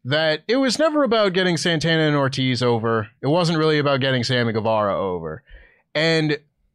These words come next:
I kinda had to come to grips with that. And now we've finally seen the split of Sammy Guevara and Chris Jericho. And now I'm like, "Mm, I don't really see this guy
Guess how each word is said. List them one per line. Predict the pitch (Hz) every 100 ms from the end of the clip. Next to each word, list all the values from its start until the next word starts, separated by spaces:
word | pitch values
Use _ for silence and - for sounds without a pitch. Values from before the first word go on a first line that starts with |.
| _ _ _ _ _ - - -
I | 196
kinda | 226 277 294
had | 311
to | 311
come | 285 349
to |
grips | 339 226 175
with | 185
that. | 180 233 277 - _ _ _ _ -
And | 180 220
now | 240 277
we've | 302 285
finally | 247 233 247 240
seen | - 220
the | 202
split | - - - 220 165 156 -
of | - 135
Sammy | 170 151 139
Guevara | 127 117 113 110 107
and |
Chris | - 110 -
Jericho. | 110 98 95 113 123 - - _ _ _ -
And | 139
now | 156 202 240
I'm | 226
like, | 214 196 - - _ _ _ _ _ _ _ -
"Mm, | 190 202 190 175 160 151 139 120 110 98 82 - - _ _ _ _ _ _ _ _ -
I |
don't | 135 - 202 220 247 - -
really | 190 214 208 185
see | - 196 208 202
this | 185 175
guy | - - 175 196 151 113 110 117 131